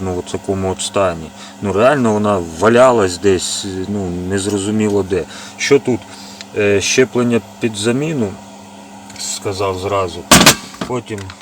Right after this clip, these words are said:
у шлангуліків стояк повний, і шлангулька чомусь вона відвалилася. Палива не було тут, мабуть,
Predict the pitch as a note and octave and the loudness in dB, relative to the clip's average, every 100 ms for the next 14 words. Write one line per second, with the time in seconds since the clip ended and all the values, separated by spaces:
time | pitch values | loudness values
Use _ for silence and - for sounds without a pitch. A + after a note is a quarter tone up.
0 | - - A#2 A2+ A2+ A2 - - - - | -16 -6 -2 2 2 2 -4 -16 -18 -10
1 | - A#2+ A#2+ A#2 A#2+ G#2+ - G#2+ - - | 2 4 4 2 2 2 2 0 2 4
2 | A#2+ C#3 G#2 - - - - A2 G2+ F#2+ | 6 6 4 0 -12 -8 4 6 6 2
3 | F2+ F2 - - - - - - - G#2+ | -2 -8 -16 -18 -18 -18 -20 -8 0 2
4 | G#2+ G2+ - - - - G#2+ G#2 A#2 A2+ | 2 0 -4 -16 -10 -2 -2 0 0 2
5 | G#2+ G2 - G#2+ G2+ - G2+ G2+ F#2 - | 0 -2 0 0 0 -2 -2 -2 -6 -12
6 | - - - G#2 G#2 A2+ A2+ G2+ F2 E2+ | -20 -16 -4 -2 4 6 6 4 2 -2
7 | - - - - - - - - - - | -6 -10 -12 -10 -6 0 0 0 -2 -2
8 | - - - - - - - - - A2 | -2 -2 0 0 -2 -8 -10 -12 -8 -4
9 | A2+ A2 G#2+ G#2+ G2+ - - G#2 G#2 G#2+ | 0 0 0 -2 -4 -14 -12 -4 -4 -2
10 | B2 A#2 G#2 - G#2 - - - - - | 0 0 0 -2 -10 -10 -16 -18 -14 -10
11 | - - G#3 A3 - - | -6 -6 -2 -2 -2 -8